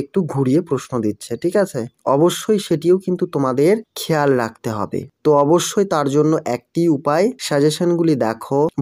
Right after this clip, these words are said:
বোঝো এবং বাড়িতে ভালোভাবে পড়ো। এর পরের প্রশ্নটি যেটি রাখা হয়েছে,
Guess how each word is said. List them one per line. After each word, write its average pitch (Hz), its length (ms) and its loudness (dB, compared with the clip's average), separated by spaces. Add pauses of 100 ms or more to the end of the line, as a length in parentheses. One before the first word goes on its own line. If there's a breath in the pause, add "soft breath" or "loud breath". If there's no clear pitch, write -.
বোঝো 151 360 4 (160)
এবং 123 200 2 (400)
বাড়িতে 135 300 2 (140)
ভালোভাবে 120 420 -2 (120)
পড়ো। 104 220 -2 (380)
এর 165 240 4
পরের 165 280 4
প্রশ্নটি 190 420 2
যেটি 185 160 2
রাখা 156 380 2
হয়েছে, 170 280 0